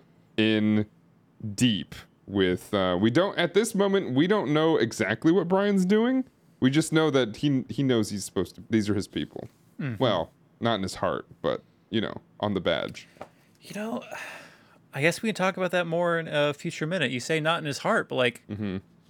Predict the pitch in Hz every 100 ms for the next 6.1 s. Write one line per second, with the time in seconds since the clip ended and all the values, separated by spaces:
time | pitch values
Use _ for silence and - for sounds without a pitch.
0 | _ _ - 156 180 202 202 190 165 175
1 | 202 160 131 127 131 123 160 165 120 113
2 | - 139 - 175 185 220 220 220 196 190
3 | 180 175 170 170 185 139 131 123 120 -
4 | _ _ - 143 160 160 139 170 - -
5 | 123 151 156 160 151 143 170 156 135 120
6 | -